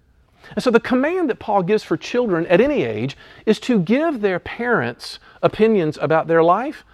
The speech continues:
the proper weight, the proper importance, which I find very balanced teaching, 'cause it's interesting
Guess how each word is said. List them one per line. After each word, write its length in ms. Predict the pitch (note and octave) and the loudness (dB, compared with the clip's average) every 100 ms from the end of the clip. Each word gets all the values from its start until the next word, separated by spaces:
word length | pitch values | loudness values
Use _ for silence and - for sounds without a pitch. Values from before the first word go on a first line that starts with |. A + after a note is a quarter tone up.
| _ _ | _ _
the 120 | D3+ | -2
proper 580 | F#3 - B3 B3 G#3+ E3 - _ | -2 0 0 2 2 0 -4 _
weight, 480 | B2 E3 G#2+ - - _ _ _ _ _ | -2 -2 -2 -12 -20 _ _ _ _ _
the 60 | - | -4
proper 320 | A#3 A#3+ G3+ | 0 0 0
importance, 800 | D#3+ - F#3 F#3 G2 F#2 - - _ _ _ _ - - | -4 -2 -2 -2 -4 -14 -20 -20 _ _ _ _ -20 -2
which 120 | A3+ G#4 | 2 4
I 140 | G4 | 4
find 200 | E4 C4 | 4 4
very 200 | G#3+ F#3 | 8 6
balanced 580 | C3+ C#3+ C#3+ C3+ - - | 6 4 4 0 -4 -10
teaching, 380 | C#3 A#2+ - G2+ | -8 -8 -8 -6
'cause 120 | F3 | -2
it's 140 | G3 | 0
interesting 460 | E4 F#4 - F3+ | 0 -2 -2 -2